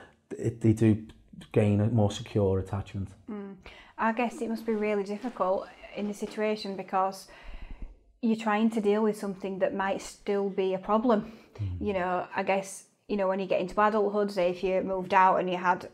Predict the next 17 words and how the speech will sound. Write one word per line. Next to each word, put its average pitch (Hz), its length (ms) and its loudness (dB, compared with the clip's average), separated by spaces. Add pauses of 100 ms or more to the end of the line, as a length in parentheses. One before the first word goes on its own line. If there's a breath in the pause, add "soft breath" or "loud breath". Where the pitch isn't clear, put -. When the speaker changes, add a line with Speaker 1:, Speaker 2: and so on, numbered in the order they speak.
Speaker 2:
problems 170 340 -4
at 170 80 -4
home, 214 340 4 (500 loud breath)
you 208 140 2
might 214 240 6
carry 196 200 6
them 180 160 0
with 262 200 10
you, 165 240 4 (180)
but, - 380 2 (680)
but 214 180 2
you've 214 140 0
got 233 200 6
control 208 920 8 (200)
over 196 440 6
changing 233 580 6
that. 180 280 2